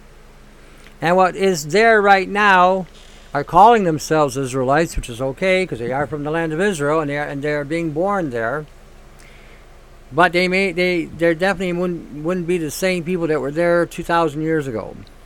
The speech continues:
Maybe there's some ancestral genetic, uh, genetic, uh, group that may be. Who knows? 'Cause nobody does.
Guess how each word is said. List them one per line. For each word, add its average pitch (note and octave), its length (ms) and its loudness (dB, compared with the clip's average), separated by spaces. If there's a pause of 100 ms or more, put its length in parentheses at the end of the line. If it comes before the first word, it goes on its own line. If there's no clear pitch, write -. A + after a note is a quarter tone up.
(920)
Maybe C3 240 2
there's C#3+ 180 2
some D#3 180 -2
ancestral D#3+ 800 2 (280)
genetic, D#3+ 520 0 (160)
uh, B2 260 -4
genetic, D3+ 440 -4 (180)
uh, B2 460 -4
group C3+ 300 -2
that D3+ 140 -2
may E3+ 220 0
be. E3 360 -2 (1080)
Who D#3 160 0
knows? D#3 340 -2 (380)
'Cause B2 140 -10
nobody F#3 300 0
does. A3+ 400 0